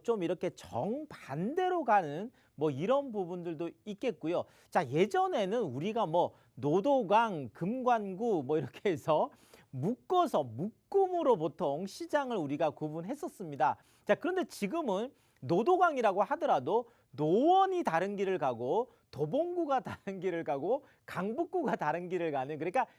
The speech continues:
정말 각자 도생하는 뭐 이런 시장이다, 이렇게 볼 수가 있겠고요. 자, 뭐 많은 것들이 있겠지만 어쨌든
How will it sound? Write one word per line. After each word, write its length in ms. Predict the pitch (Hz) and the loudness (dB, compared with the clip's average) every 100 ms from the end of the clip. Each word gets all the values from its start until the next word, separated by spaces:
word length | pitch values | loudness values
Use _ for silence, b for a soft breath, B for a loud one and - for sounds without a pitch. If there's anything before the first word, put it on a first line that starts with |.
| b b | b b
정말 300 | 185 254 247 | -4 -2 -4
각자 960 | - 175 190 _ _ _ 359 370 370 359 | -6 -6 -6 _ _ _ 2 4 6 2
도생하는 840 | 175 160 233 220 143 165 208 135 | -2 -2 -4 -2 -4 -4 -6 -4
뭐 120 | 160 | -6
이런 400 | 135 170 285 196 | -4 0 0 0
시장이다, 640 | 156 - 262 240 165 175 147 | -10 -8 -6 -6 -2 0 0
이렇게 280 | 165 196 | -4 -6
볼 200 | 180 151 | -6 -8
수가 220 | 160 175 156 _ | -8 -8 -10 _
있겠고요. 600 | 240 - 254 - 151 127 - B B B | -12 -4 -6 -2 -2 -2 -4 B B B
자, 120 | 233 | 2
뭐 120 | 339 | 4
많은 640 | 254 - 170 233 415 415 | -2 -2 0 0 0 -4
것들이 360 | 403 359 320 247 | -2 -2 -4 -6
있겠지만 600 | 165 269 - 185 208 240 | -4 -6 -6 -8 -4 -4
어쨌든 840 | 104 143 214 370 330 - 285 247 | -2 0 2 0 -4 -2 0 0